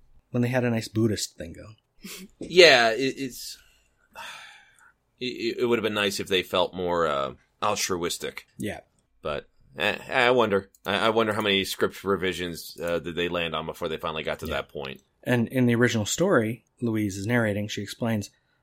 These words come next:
Speaker 1: "The heptapods are neither free nor bound as we understand those concepts. They don't act according to their will, nor are they helpless automatons. What distinguishes the heptapods' mode of awareness is not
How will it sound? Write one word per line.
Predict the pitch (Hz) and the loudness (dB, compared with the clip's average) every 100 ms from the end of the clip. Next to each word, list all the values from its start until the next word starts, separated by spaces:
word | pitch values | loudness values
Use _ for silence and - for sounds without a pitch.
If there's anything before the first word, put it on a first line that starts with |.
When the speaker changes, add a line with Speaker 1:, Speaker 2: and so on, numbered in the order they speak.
| _ | _
Speaker 1:
"The | 117 | -2
heptapods | 131 131 123 131 117 | -2 -2 0 0 0
are | |
neither | 117 120 117 | 0 2 0
free | - - 165 160 151 - | -2 -2 0 0 -2 -8
nor | - 131 143 | -2 2 2
bound | 120 127 127 | 4 2 4
as | 120 117 | 0 -2
we | 120 | -4
understand | 117 117 117 117 | -2 -2 -2 0
those | 107 104 | -2 -4
concepts. | - 110 - - - - | -2 -2 -4 -10 -14 -8
They | 117 | -2
don't | 123 147 131 | 0 0 -2
act | 135 - | -4 -4
according | 101 113 101 95 | -8 -6 -6 -6
to | 101 | -6
their | 95 | -6
will, | 87 92 92 127 | -8 -8 -6 -4
nor | 113 120 | -2 -2
are | |
they | 110 110 | -2 -4
helpless | 120 117 120 | -6 -6 -4
automatons. | 123 127 98 - 67 - - _ | -2 0 -2 -4 -12 -16 -20 _
What | 123 | -4
distinguishes | 113 107 131 120 113 | -2 0 2 2 0
the | 104 | -2
heptapods' | 123 175 131 123 117 113 | -4 -4 -2 0 0 0
mode | 120 110 | 0 0
of | |
awareness | 104 110 147 135 127 | 0 0 2 0 0
is | 110 | -4
not | 127 139 | -2 -4